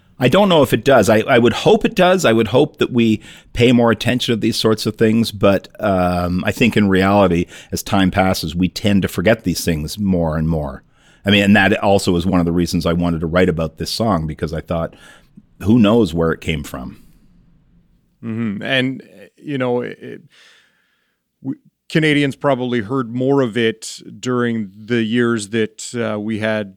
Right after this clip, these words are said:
Speaker 2: troops on the ground in Afghanistan, and, uh, unfortunately, that,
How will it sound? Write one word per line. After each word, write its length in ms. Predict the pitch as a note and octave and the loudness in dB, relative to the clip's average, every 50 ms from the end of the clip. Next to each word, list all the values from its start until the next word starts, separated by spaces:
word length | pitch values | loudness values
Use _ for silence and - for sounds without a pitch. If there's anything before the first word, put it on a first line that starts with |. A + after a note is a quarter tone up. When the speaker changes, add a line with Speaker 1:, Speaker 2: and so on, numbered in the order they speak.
| _ - | _ -18
Speaker 2:
troops 360 | - - - C3 A#2+ - - | -12 -8 -8 -8 -6 -6 -4
on 80 | B2+ A#2 | -4 -4
the 60 | A2 | -4
ground 320 | G#2 G#2+ A2+ A2 A2 G#2+ | -4 -4 -4 -2 -2 -4
in 80 | G#2+ G#2+ | -4 -4
Afghanistan, 760 | G#2+ G2+ - - A#2+ A2+ A2+ G#2+ - - - A#2 G#2+ G#2 A2 | -6 -6 -6 -6 -6 -4 -4 -6 -8 -8 -8 -8 -6 -6 -6
and, 140 | A2 G2+ | -6 -6
uh, 160 | G2+ G2+ G#2 G#2 | -6 -8 -8 -8
unfortunately, 760 | G#2 G2+ - - A2+ G#2+ G2+ - - A2 G#2 G2 G2+ G2 G2 | -10 -10 -10 -10 -10 -10 -10 -10 -10 -8 -8 -6 -6 -6 -6
that, 280 | G2 G#2 G#2+ G#2 G2 | -6 -8 -8 -8 -10